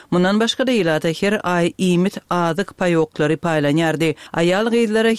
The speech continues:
her ýyl martda bayram puly berilýärdi. Ýöne bu ýeňillikleriň özüne türkmenistanlylar sözüň doly manysynda öz geljegi bilen gyzyklanmakdan el çekip ýurtda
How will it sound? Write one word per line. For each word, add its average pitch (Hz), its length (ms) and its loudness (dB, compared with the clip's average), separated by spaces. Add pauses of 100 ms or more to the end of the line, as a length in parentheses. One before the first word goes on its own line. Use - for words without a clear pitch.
her 202 120 0
ýyl 214 200 2
martda 185 480 -2
bayram 180 400 2
puly 175 220 0
berilýärdi. 160 680 0 (120)
Ýöne 247 240 2
bu 269 100 0
ýeňillikleriň 196 720 0
özüne 214 420 2
türkmenistanlylar 165 920 -2
sözüň 175 420 0
doly 180 240 2
manysynda 151 680 2
öz 175 380 0
geljegi 156 460 0
bilen 160 240 0
gyzyklanmakdan 151 880 0 (140)
el 185 200 0
çekip 220 380 -4
ýurtda 180 400 0